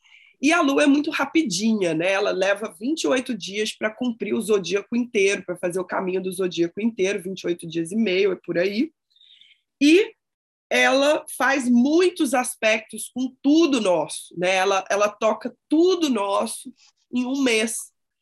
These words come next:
E ela rege as marés, nós temos água no nosso corpo. Então, essas movimentações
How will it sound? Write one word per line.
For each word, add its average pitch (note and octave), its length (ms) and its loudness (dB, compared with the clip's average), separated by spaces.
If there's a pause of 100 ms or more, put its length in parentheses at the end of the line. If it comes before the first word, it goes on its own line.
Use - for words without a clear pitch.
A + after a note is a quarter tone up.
(220)
E A#3+ 140 0
ela C4 220 2
rege G#3+ 340 2
as G#3+ 140 -4
marés, A#3 640 0
nós F#3+ 240 -8
temos F#3+ 340 -6
água F3+ 320 2
no F#3 160 -4
nosso F3 360 -4
corpo. A3+ 500 4
Então, A#3 360 -2 (680)
essas D#4+ 400 0
movimentações G#3+ 1300 -2